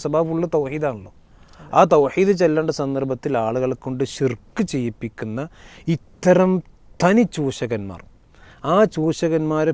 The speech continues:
പിടിച്ചു കെട്ടണം എന്നുള്ളതാണ് നമ്മൾ പറയാനുള്ളത്. അതിന് സമസ്ത എന്ത് ചെയ്യണം? സമസ്ത മാറണം.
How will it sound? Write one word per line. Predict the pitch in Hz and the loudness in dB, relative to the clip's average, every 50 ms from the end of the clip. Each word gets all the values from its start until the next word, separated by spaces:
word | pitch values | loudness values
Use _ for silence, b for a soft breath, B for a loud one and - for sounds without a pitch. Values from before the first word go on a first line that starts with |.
| - - | -2 -4
പിടിച്ചു | 135 131 123 117 - - - 214 175 | -4 -4 -4 -6 -8 -4 -2 2 2
കെട്ടണം | 170 - - - 156 151 151 147 143 | 2 0 0 -2 -2 -2 0 0 -2
എന്നുള്ളതാണ് | 139 139 131 127 127 123 120 120 117 120 117 | -2 -2 -2 -2 -2 -2 -2 -4 -6 -6 -6
നമ്മൾ | 110 113 110 104 | -6 -6 -6 -6
പറയാനുള്ളത്. | 98 95 85 80 - - - - | -6 -8 -10 -14 -18 -20 -16 -10
അതിന് | - 123 143 160 - - | -6 -4 -4 -4 -4 -4
സമസ്ത | 117 113 110 101 - - - 196 | -6 -6 -6 -10 -8 -4 -2 -2
എന്ത് | 180 160 | 0 2
ചെയ്യണം? | 165 160 160 160 - 135 | 2 2 2 0 -2 -4
സമസ്ത | 127 127 - - - 196 185 | -6 -6 -6 -4 -4 -2 2
മാറണം. | 180 175 170 165 170 170 | 2 2 2 0 -2 -6